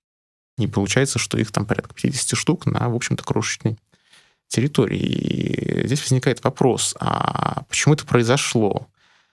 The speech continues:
Потому что рядом есть, э,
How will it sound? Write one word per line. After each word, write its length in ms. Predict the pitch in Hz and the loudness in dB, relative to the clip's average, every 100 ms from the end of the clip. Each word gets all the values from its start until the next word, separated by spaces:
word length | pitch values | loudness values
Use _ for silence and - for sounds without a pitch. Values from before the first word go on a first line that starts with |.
| _ _ | _ _
Потому 340 | - - - - | -2 0 0 0
что 460 | - - - - | -2 -2 -2 0
рядом 400 | - 117 175 156 | 2 2 4 4
есть, 560 | 117 120 131 - - 123 | 2 2 0 -4 -4 0
э, 600 | - 50 50 - - | 2 2 0 -2 -2